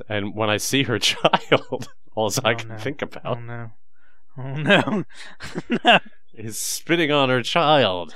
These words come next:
Speaker 1: I'm not gonna
Speaker 2: Oh,
Speaker 1: do it.
Speaker 2: no.
Speaker 1: I'm not gonna do it.
Speaker 2: Why would you even think that, though?
Speaker 1: Because, you know, if you're gonna condemn
Speaker 2: That
Speaker 1: everyone for it, we should all get a free hockin'.
Speaker 2: <laughs> That's not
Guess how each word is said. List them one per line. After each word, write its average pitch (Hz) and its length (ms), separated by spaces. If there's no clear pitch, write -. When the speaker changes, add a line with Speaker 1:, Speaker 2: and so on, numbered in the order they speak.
Speaker 1:
I'm 254 180
not 262 260
gonna 226 380
Speaker 2:
Oh, 226 40
Speaker 1:
do - 100
it. 294 180
Speaker 2:
no. 269 840
Speaker 1:
I'm 320 120
not 285 220
gonna 220 180
do 180 320
it. 180 200
Speaker 2:
Why 339 140
would 349 180
you 349 120
even 370 180
think 359 380
that, 196 340
though? 143 580
Speaker 1:
Because, 277 720
you 233 140
know, 208 400
if - 120
you're 220 80
gonna 202 320
condemn 170 460
Speaker 2:
That 170 60
Speaker 1:
everyone 135 420
for 123 320
it, 165 160
we 214 100
should 202 160
all 190 140
get 175 140
a 156 40
free 185 300
hockin'. 180 540
Speaker 2:
<laughs> - 1500
That's 269 280
not 233 380